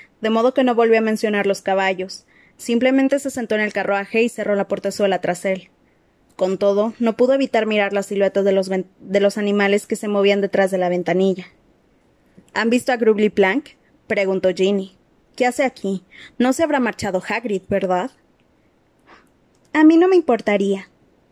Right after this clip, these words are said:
dijo Luna. "No es muy buen profesor". "Claro que lo es", saltaron Harry, Ron y Ginny enojados. Harry lanzó una mirada fulminante a Hermione que carraspeó y dijo,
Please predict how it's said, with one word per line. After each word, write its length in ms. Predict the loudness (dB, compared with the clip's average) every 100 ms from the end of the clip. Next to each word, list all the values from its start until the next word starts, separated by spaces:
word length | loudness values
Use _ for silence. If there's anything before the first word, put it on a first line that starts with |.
| _
dijo 340 | -2 -2 2 4
Luna. 400 | 4 4 -2 -8 _ _ _ _ _ 2
"No 200 | 4 4
es 240 | 2 2
muy 140 | 0
buen 200 | 2 0
profesor". 600 | -2 -4 -6 -8 -10 -12 -20 _ _ _ _ _ _
"Claro 300 | -2 0 0
que 120 | -2 0
lo 160 | 2
es", 320 | 0 -2 -10 _ _ -10
saltaron 520 | -2 0 0 -2 -2 -4
Harry, 220 | -2 0
Ron 240 | 0 0 0
y 60 |
Ginny 320 | 0 0 2
enojados. 720 | 2 0 -4 -8 -8 -14 -20 -20 _ _ _ _ _ _ _ _ -6
Harry 220 | -2 0
lanzó 300 | 2 2 2
una 160 | 2 2
mirada 320 | 2 2 0
fulminante 500 | 0 0 2 2 -2
a 60 | -2
Hermione 480 | -2 0 0 0
que 140 | -2 -4
carraspeó 560 | -2 -2 -4 0 2
y 100 | 2
dijo, 500 | 0 -2 -4 -6 -10